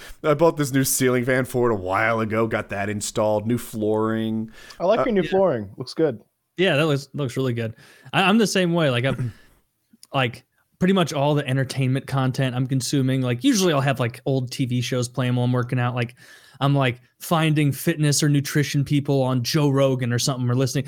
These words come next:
Speaker 3: some guy named, like, Pavel Satsulin or something, who's, like,
Speaker 2: Oh, is he
Speaker 3: this
Speaker 2: the kettlebell guy?
Speaker 3: He's the kettlebell guy, but more, like, just, like, general fitness and, and health,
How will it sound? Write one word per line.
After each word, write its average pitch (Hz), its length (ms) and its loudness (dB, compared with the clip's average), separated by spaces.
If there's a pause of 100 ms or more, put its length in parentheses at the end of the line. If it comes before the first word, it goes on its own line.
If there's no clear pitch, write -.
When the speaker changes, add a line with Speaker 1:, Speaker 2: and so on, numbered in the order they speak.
(140)
Speaker 3:
some 165 220 2
guy 151 160 2
named, 143 180 4
like, 127 200 0
Pavel 156 640 2
Satsulin 151 1000 2
or 120 80 2
something, 123 400 -2
who's, 120 200 0
like, 123 180 0
Speaker 2:
Oh, 147 60 4
is 139 100 2
he 214 60 4
Speaker 3:
this 165 100 0
Speaker 2:
the - 80 -2
kettlebell 165 380 4
guy? 190 320 2
Speaker 3:
He's 139 100 0
the 156 140 0 (160)
kettlebell 208 360 2
guy, 196 220 0
but 180 200 -2
more, 190 280 4
like, 139 260 -2
just, 147 220 -2
like, 135 140 -2
general 143 400 2
fitness 143 500 -2
and, 120 380 -2
and 123 180 -2
health, 123 420 -4